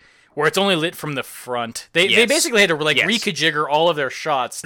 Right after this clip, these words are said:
Speaker 1: <clears throat> so that you would only get her in shadow instead of being
Speaker 2: Correct.
Speaker 1: back, like, halo lit, where she's still dark, but the light's actually coming from the wrong angle type thing.
Speaker 2: Mm-hmm.
Speaker 1: So they actually did do that really well.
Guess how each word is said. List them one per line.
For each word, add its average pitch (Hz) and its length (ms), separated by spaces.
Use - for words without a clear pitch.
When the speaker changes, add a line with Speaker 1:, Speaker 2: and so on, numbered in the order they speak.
Speaker 1:
<clears throat> 127 160
so - 160
that 156 100
you 156 140
would 151 200
only 175 360
get 156 240
her 143 220
in 123 180
shadow 123 560
instead 120 260
of 120 120
being 131 140
Speaker 2:
Correct. 104 300
Speaker 1:
back, 127 280
like, 123 140
halo 120 420
lit, 110 400
where 123 300
she's 196 280
still 180 240
dark, 143 560
but 131 200
the 123 80
light's 123 300
actually 120 260
coming 120 300
from 113 180
the 110 80
wrong 110 260
angle 104 280
type - 240
thing. 98 120
Speaker 2:
Mm-hmm. 110 80
Speaker 1:
So 170 100
they 302 180
actually 359 280
did 165 220
do 143 140
that 120 200
really 113 200
well. 92 280